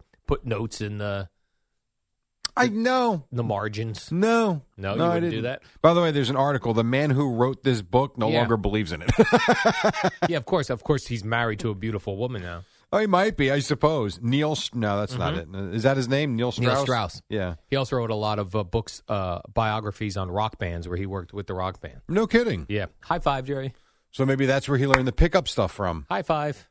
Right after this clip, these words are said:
Speaker 2: Watching people try to pick up other people in
Speaker 1: Right.
Speaker 2: bars late at night.
Speaker 1: Peacocking, physical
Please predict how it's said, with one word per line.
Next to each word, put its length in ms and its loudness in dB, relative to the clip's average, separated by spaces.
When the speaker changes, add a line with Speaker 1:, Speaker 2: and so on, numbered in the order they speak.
Speaker 2:
Watching 380 -2
people 280 -6
try 200 0
to 80 -2
pick 260 -4
up 180 -2
other 180 0
people 280 -2
in 120 2
Speaker 1:
Right. 60 -4
Speaker 2:
bars 360 2
late 160 2
at 80 -6
night. 260 -2
Speaker 1:
Peacocking, 760 0
physical 380 0